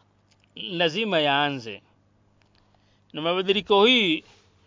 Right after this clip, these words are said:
yaanze sasa, si kesho. Hususa sasa tuko katika,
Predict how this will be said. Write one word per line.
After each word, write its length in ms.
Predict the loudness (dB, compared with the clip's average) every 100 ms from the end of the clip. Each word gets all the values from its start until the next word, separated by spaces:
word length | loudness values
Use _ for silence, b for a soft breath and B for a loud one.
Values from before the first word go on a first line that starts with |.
| _ _ _ _ _
yaanze 600 | 0 8 10 10 6 -2
sasa, 480 | 2 6 6 6 -8
si 160 | -8 -8
kesho. 560 | -4 -4 -6 -10 -12 _ _ _ _ _ _ _ _ _ _ _ _ _ _ _ _ _ -14
Hususa 380 | -10 -10 -10
sasa 320 | -4 -4 -2 -6
tuko 260 | -8 -8
katika, 560 | -10 -10 -8 -4 -4